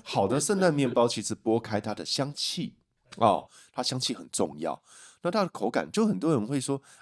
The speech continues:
啊，它就是甜啊，还是什么，不是这样看的。哦，那我们怎么品名？等一下我们再来聊一下哦。可是我那时候其实真的蛮感动，然后更感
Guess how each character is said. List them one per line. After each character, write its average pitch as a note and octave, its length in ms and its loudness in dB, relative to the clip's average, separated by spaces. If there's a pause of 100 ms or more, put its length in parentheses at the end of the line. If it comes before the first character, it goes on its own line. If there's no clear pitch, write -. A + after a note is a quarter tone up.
啊， D#3 200 0
它 E3 140 -4
就 E3 140 -2
是 D#3 140 -2
甜 G2 460 -4
啊， B2+ 180 0
还 A2 140 -4
是 C3 140 -6
什 F#2 100 -6
么， D#2+ 60 -6
不 - 140 -14
是 F#3 100 -4
这 E3+ 140 0
样 C#3+ 80 -2
看 C3+ 300 -2
的。 - 120 -20 (360)
哦， A2+ 220 2 (320)
那 F#3 260 6
我 G2+ 140 0
们 A#2 200 0
怎 - 120 -2
么 G2+ 120 2
品 - 160 -8
名？ E2 180 -8
等 F2+ 160 -4
一 - 20 -6
下 G2+ 160 2
我 C#2+ 120 -2
们 D2 100 -20
再 F#2+ 160 -2
来 D2 140 -6
聊 C#2+ 260 -8
一 D2+ 60 -10
下 - 340 0
哦。 G2+ 180 0 (280)
可 - 120 0
是 G3 280 -4 (240)
我 G3+ 180 0
那 E3+ 220 -2
时 A2+ 220 -4
候 B2 280 0
其 G2+ 240 -4
实 G2+ 100 -8
真 G#2 160 -4
的 G#2+ 80 -2
蛮 E2+ 220 -8
感 F2 300 -4
动， F#2 180 0 (300)
然 A2 180 2
后 D3 140 0
更 D#3+ 240 0
感 G2+ 160 0